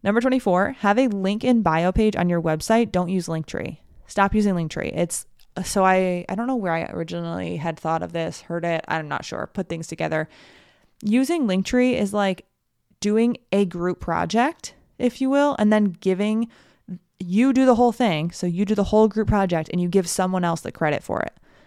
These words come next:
That's what Linktree, using Linktree is doing. You wanna give yourself the credit.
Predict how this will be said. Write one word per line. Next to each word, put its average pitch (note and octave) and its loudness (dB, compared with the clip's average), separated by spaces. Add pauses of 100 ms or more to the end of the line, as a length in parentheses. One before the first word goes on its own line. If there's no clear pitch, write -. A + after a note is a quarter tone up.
(240)
That's F#3+ 2
what A3+ 2 (380)
Linktree, F3+ -2
using F3+ 0
Linktree E3+ -2
is D3+ -2
doing. - -4 (360)
You A#3 0
wanna D4+ 2
give B3+ 0
yourself G3+ 4
the E3+ -4
credit. - -8